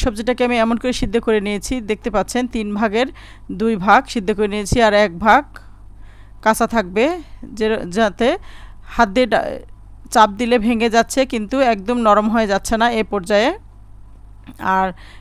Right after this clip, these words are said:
এখন আমি সমস্ত সবজিগুলো দিয়ে দিয়েছি এক এক করে। দিয়ে আমি এখানে চিকেনটাও দিয়ে দিলাম, দিয়ে হালকা করে একটু ভেজে নিচ্ছি, তারপরে লবণ দিয়ে দিচ্ছি। দিয়ে এখন আমি এখানে চিকেনের যে টকটা আছে আমি চিকেন স্টকটা দিয়ে দেব।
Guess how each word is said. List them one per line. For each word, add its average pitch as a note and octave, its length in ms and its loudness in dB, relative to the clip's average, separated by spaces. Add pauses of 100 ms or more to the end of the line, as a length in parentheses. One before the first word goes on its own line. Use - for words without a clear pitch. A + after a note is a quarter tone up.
(140)
এখন C4 160 0
আমি B3 180 2
সমস্ত B3+ 380 -2 (540)
সবজিগুলো A3+ 480 -4 (100)
দিয়ে A3+ 180 2
দিয়েছি A3 300 0
এক G#3 140 -2
এক G3+ 120 -8
করে। A3 220 0 (1200)
দিয়ে A3 200 0
আমি G#3+ 180 2
এখানে A3+ 220 0
চিকেনটাও A3+ 440 -2
দিয়ে G#3 200 0
দিলাম, A#3+ 300 2
দিয়ে G#3+ 200 0 (220)
হালকা G#3+ 320 0
করে A3+ 180 0
একটু - 140 -6
ভেজে G3+ 320 -2
নিচ্ছি, G#3 200 -6 (120)
তারপরে G#3+ 280 0
লবণ G3 340 0
দিয়ে G#3 200 0
দিচ্ছি। A3+ 280 -6 (1800)
দিয়ে A3+ 200 0 (100)
এখন A3+ 200 -2
আমি A3 140 0
এখানে A3+ 160 -2 (100)
চিকেনের A#3 380 -2
যে A3 60 2 (100)
টকটা A3 320 0
আছে A3 240 -2
আমি A3 140 -4
চিকেন A3 300 -6 (100)
স্টকটা - 340 -4 (100)
দিয়ে G#3 140 0
দেব। F#3 180 -4